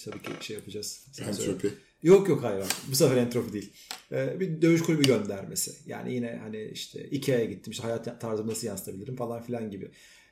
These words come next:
Speaker 1: Hani, e, burada bir tabii çok uç götürülmüş bir şey var. Orada bir kapitalizm eleştirisi var ama pek çok insan mesela kendini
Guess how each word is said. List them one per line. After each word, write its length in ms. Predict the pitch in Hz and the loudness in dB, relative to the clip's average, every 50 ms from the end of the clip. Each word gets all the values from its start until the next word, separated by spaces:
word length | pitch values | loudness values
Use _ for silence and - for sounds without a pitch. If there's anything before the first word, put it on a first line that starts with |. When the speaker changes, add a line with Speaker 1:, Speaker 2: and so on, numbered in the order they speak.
| _ _ | _ _
Speaker 1:
Hani, 160 | 127 123 131 | -4 -2 0
e, 360 | 135 131 - 135 131 127 - - 135 131 | 0 0 0 0 0 0 -2 -4 0 2
burada 240 | 147 156 156 190 185 | 2 4 4 4 4
bir 240 | 196 180 - - - _ _ _ _ - - - | 4 0 -2 -6 -14 _ _ _ _ -20 -18 -6
tabii 140 | - 160 - | -4 -4 -2
çok 160 | - 202 190 - - - | -2 -4 -4 -6 -4 -4
uç 220 | 151 131 - - | -4 -2 -2 2
götürülmüş 560 | - 185 175 - 151 151 127 104 95 - - | 2 2 2 2 -2 -2 -2 -2 -2 -4 -6
bir 120 | 113 107 - | -6 -6 -4
şey 220 | - 110 104 98 | -4 -6 -4 -4
var. 40 | 101 | -4
Orada 160 | 104 107 95 | -4 -4 -4
bir 60 | 98 | -2
kapitalizm 420 | - 120 117 - 139 139 139 139 117 | -4 -4 0 4 6 6 6 6 2
eleştirisi 500 | 101 101 - - - 110 - - - - | 2 -2 -4 -6 -6 -8 -8 -8 -8 -8
var 80 | - | -8
ama 180 | 233 277 233 - | -4 -4 -2 0
pek 180 | 190 190 190 | 2 0 0
çok 140 | - 202 196 | 0 -2 -2
insan 240 | 208 190 196 190 185 | -2 -2 0 -2 -2
mesela 280 | 175 170 185 180 170 170 | -2 -2 -2 -4 -4 -4
kendini 440 | - 160 156 160 165 170 175 - | -6 -4 -4 -4 -2 -4 -4 -6